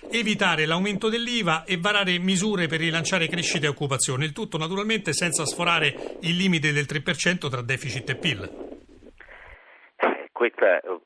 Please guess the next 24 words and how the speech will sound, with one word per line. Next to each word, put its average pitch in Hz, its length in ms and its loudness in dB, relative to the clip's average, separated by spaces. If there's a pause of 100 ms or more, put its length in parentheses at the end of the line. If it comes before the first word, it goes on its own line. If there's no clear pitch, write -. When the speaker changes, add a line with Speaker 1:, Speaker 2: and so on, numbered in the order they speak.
(220)
Speaker 2:
è 92 100 -2
la 85 200 2
constatazione 95 800 -2
che 85 220 0
bisogna 78 680 0
scegliere 80 800 0 (480)
e 104 280 2
di 95 100 -6
conseguenza 92 1080 2
ciò - 200 -2
che - 100 -8
è 76 60 -4
prioritario, 78 840 0
almeno 71 320 -6
a 71 40 -4
mio 69 140 -2
parere, 82 680 2
è 80 200 -4
evitare 82 640 0
l'aumento 73 460 -4
dell'iva 69 560 -2 (360)
a 80 100 -2
luglio 90 680 2
e 107 260 0